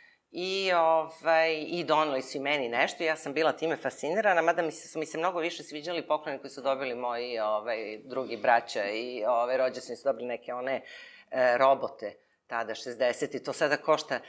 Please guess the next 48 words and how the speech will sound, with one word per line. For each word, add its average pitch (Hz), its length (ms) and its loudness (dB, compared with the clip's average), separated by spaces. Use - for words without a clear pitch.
neviđeno 160 800 4
mnogo, 156 440 6
ali 139 260 4
nema 156 340 4
ih, 135 160 -2
jako 156 260 2
su - 160 -6
retke. 135 340 0
Ja 170 80 0
sam 165 120 -6
dobila 160 220 0
bila 151 200 -2
neku 147 260 -4
lutkicu 240 580 -4
i 185 120 4
ja 190 160 10
sam 180 140 2
tada 185 160 6
imala, 175 280 6
recimo, 143 320 2
šest 151 320 0
godina. 185 300 4
Ja 185 100 0
sam 190 140 -2
rekla, 185 180 0
„Aha, 156 480 0
dobro, 151 540 0
to 170 240 0
je 113 240 2
to, 226 320 4
oni 170 220 4
su 147 180 -10
tamo 135 260 -2
bili, 160 460 -2
to 165 100 2
je 156 120 0
ta 151 100 2
neka 143 320 -2
zemlja, 190 420 2
to 170 80 -2
je 160 80 2
jako 175 280 2
daleko, 123 520 0
to - 140 -4
je 185 60 -2
na 156 140 -2
kraju 165 280 4
sveta. 233 480 2